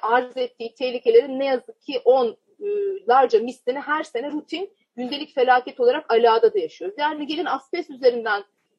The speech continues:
e, asbeste maruz kaldığımız bütün yerleri konuşalım. Yani her yerde mücadele kurmamız gereken, çocuklarımızın yirmi otuz sene sonra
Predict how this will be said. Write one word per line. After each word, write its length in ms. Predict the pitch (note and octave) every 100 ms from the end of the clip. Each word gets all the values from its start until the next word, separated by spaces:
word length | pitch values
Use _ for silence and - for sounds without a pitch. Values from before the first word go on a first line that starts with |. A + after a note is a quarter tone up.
| _
e, 240 | G#3 G#3 G3+
asbeste 720 | G#3 - B3+ B3 _ C#4 C4
maruz 380 | A#3 A3+ A#3+ -
kaldığımız 560 | A#3+ A#3 B3 B3 F#3+
bütün 260 | G#3 - E4
yerleri 500 | C4+ G#3+ F#3+ F#3+ F#4
konuşalım. 460 | F#4+ F#4 G4 G4+
Yani 280 | G4 F4+ F#4
her 200 | G#4+ A4
yerde 340 | G#4+ G4 F#4 F#4+
mücadele 520 | F#4+ F#4+ F4+ F#4+ -
kurmamız 400 | G4+ G4 G#4+ G4
gereken, 380 | F#4 F4+ F4 G4
çocuklarımızın 640 | C4+ B3 B3 B3 A#3+ A#3+
yirmi 260 | A#3 A3+
otuz 260 | A3+ A3+ F#4+
sene 280 | - G#3+ G3
sonra 420 | - F3+ F3